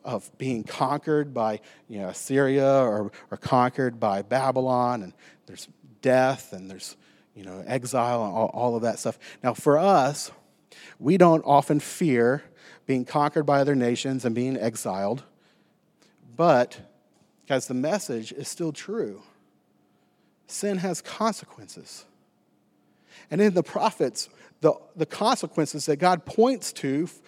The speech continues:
for sin isn't just exile, isn't just captivity.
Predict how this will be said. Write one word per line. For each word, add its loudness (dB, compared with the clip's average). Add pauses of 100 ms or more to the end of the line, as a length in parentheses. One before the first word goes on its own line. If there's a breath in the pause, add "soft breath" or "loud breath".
(200 soft breath)
for 0
sin 0
isn't 2
just 2
exile, 2
isn't 4
just 2
captivity. 2